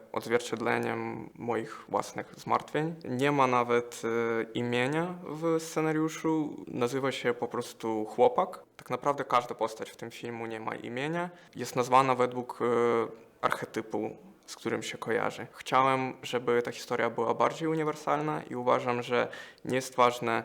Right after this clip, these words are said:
kim ten chłopak pracuje lub co tam je na śniadanie. To, że jest osobą, już wystarcza, żeby ta historia działała i że ta historia dzieje się z wieloma chłopcami i z wieloma matkami i nie tylko,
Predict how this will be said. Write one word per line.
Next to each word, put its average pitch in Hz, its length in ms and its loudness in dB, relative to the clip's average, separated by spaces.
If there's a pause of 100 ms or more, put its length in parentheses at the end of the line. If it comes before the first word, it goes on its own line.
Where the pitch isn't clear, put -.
(100)
kim 117 240 -6
ten 113 160 -4
chłopak - 380 -2
pracuje 156 600 2
lub 120 220 -4
co - 160 -6
tam 117 220 -4
je 117 140 -2
na 117 120 -4
śniadanie. 135 640 -2 (340)
To, 131 100 0
że 127 140 0
jest 120 240 0
osobą, 147 520 2
już - 260 -10
wystarcza, 123 880 0
żeby 123 300 -2
ta 120 100 2
historia 117 500 2
działała 135 540 4 (240)
i 123 100 -4
że 120 120 -2
ta 123 100 -2
historia 135 840 2 (240)
dzieje 123 240 0
się 113 480 0
z 120 80 -14
wieloma 135 360 4
chłopcami 151 880 0
i 123 40 -10
z 123 100 -10
wieloma 135 340 2
matkami 139 760 0
i 120 80 -6
nie 113 120 -2
tylko, 135 680 -2